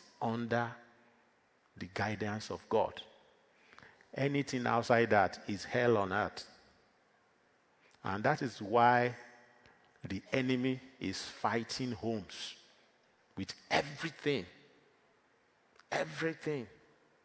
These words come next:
Time will fail me to talk about that, but the purpose this morning is to focus on the fact that it is not good for a man to be alone.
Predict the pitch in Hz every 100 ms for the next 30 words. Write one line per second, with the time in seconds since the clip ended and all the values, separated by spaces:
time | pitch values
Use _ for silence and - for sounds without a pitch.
0 | _ _ _ _ _ _ _ _ _ _
1 | _ - 127 127 117 - 120 120 117 113
2 | 110 - 98 90 110 - 92 107 104 -
3 | 95 85 98 90 - - - _ - -
4 | - 135 131 139 127 107 120 - 110 104
5 | 82 69 - - - - - 101 - 98
6 | 127 120 131 113 107 98 - 113 107 101
7 | - 113 - 117 139 170 196 143 110 165
8 | 143 107 - - - - - _ _ _
9 | _ _ _ _ - 113 101 101 113 123
10 | 104 - 87 101 95 90 92